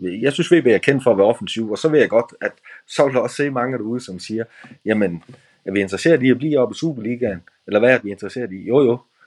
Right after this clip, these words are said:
men vi er også interesseret i at kigge længere frem end et eller to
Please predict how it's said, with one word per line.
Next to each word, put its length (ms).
men 160
vi 40
er 60
også 220
interesseret 480
i 100
at 60
kigge 240
længere 240
frem 280
end 120
et 180
eller 180
to 340